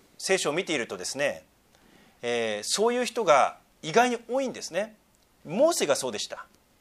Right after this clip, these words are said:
モーセが四十歳の時に、自分はイスラエル人を救うためにエジプトに使わされているということが分かっていたんですけれども、その時は全くダメだったんです。四十年後の八十歳になった時に、神が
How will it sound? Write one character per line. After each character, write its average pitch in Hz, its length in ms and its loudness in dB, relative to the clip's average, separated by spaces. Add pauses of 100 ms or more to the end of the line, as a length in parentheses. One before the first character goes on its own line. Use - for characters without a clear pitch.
(200)
モ 170 160 2
ー - 20 -2
セ - 80 2
が 160 60 4
四 180 180 4
十 190 100 0
歳 175 200 4
の 156 40 -2
時 165 200 -6
に、 160 400 -2 (440)
自 190 120 0
分 214 220 2
は 214 360 6
イ 165 120 -6
ス 233 180 -2
ラ 262 140 8
エ 262 40 8
ル 262 140 2
人 233 160 -2
を 151 80 0
救 - 300 -4
う 247 40 -6
た 254 140 4
め 240 100 0
に 180 400 -2 (1600)
エ 160 140 0
ジ 208 100 -2
プ 214 80 -16
ト 220 60 -2
に 214 100 0
使 208 180 -2
わ 202 100 8
さ 202 100 4
れ 196 80 4
て 202 80 0
い - 20 2
る 190 80 0
と 196 80 -4
い 196 40 0
う 190 40 0
こ 196 80 -6
と 196 80 -2
が 196 100 2
分 151 160 6
か 226 100 4
っ 226 60 0
て 170 100 -6
い 147 40 -6
た 165 140 4
ん 151 40 -4
で 139 60 -4
す - 80 -8
け - 80 0
れ 123 80 2
ど 160 80 -4
も、 156 140 -2
そ 185 100 -4
の 208 80 0
時 208 220 -6
は 123 420 6
全 175 380 2
く 190 340 2
ダ 156 80 6
メ 175 80 2
だ 156 80 2
っ - 40 -16
た 101 80 -10
ん 85 40 -10
で 80 80 -18
す。 - 160 -14 (800)
四 240 220 4
十 285 100 0
年 277 160 4
後 262 80 4
の 190 60 4
八 180 260 2
十 247 100 0
歳 247 160 2
に 180 60 0
な 214 140 4
っ 208 80 -4
た 233 80 2
時 127 220 -6
に、 143 360 -2 (400)
神 208 320 0
が 156 380 4